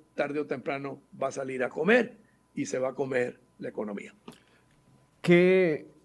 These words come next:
Speaker 2: si la estrategia es martillo y danza por el resto del mes, eh,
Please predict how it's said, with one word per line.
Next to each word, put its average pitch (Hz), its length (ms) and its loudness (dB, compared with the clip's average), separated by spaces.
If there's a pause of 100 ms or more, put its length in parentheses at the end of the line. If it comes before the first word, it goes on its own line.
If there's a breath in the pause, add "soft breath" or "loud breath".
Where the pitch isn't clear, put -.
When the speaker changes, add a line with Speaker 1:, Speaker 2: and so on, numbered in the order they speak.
(100)
Speaker 2:
si - 160 0
la 139 100 6
estrategia 151 680 4
es 170 100 6
martillo 135 440 4
y 165 40 4
danza 156 440 4
por 110 140 0
el 104 160 0
resto 123 420 6
del 120 180 8
mes, 139 520 4
eh, 113 640 2